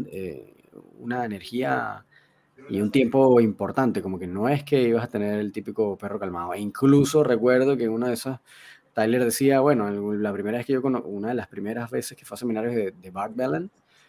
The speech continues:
le dijo que, por supuesto, ambos tenían Malinois, y le dijo, "Mira, tu perro es muy educado." <laughs> Como que tu pe-, tu, tu perro es demasiado bien educado. Y él decía, "Bueno, pero es que yo no, o sea, mi foco es adiestramiento de mascotas, no de, no de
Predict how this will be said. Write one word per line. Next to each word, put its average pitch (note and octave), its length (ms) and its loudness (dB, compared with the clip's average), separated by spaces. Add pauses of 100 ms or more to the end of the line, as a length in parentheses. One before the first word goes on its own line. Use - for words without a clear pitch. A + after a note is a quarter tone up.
(340)
le G#2 100 0
dijo A#2 480 2
que, F#2+ 160 -6
por - 160 -12
supuesto, G#2 360 -6
ambos G2+ 240 -4
tenían F#2+ 260 -4
Malinois, G#2 500 -2
y - 20 -2
le G2+ 80 0
dijo, F#2+ 140 -4
"Mira, B2 220 2
tu F#2+ 100 -14
perro G#2 220 -6
es A#2 40 -6
muy C#3+ 160 4
educado." G2+ 400 0
<laughs> - 1300 -8
Como B2+ 200 2
que C3 100 6
tu B2 120 2
pe-, C#3 220 4
tu, B2+ 220 -2
tu B2 120 -2
perro B2+ 160 2
es C3 60 0
demasiado C#3 400 4
bien D3 180 6
educado. A2 580 4
Y G#2+ 60 -2
él A2 80 -2
decía, A#2 240 0
"Bueno, C3 220 0
pero G#2 120 -4
es - 60 -12
que B2+ 100 -2
yo A#2+ 100 -2
no, C3 260 -4 (440)
o B2 60 -6
sea, C3 180 4
mi C3 120 4
foco C#3+ 640 4
es B2 480 -2
adiestramiento G#2+ 720 -2
de A#2 100 2
mascotas, G#2 480 0
no G#2 240 -6
de, F#3+ 580 -2
no G3+ 260 -8
de A3 260 0